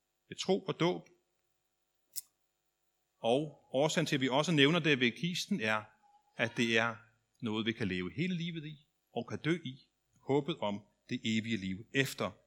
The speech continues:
dette liv. Lad os rejse os.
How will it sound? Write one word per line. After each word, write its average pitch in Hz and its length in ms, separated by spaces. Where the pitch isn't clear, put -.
dette 95 280
liv. - 220
Lad 95 100
os 92 140
rejse 95 220
os. - 260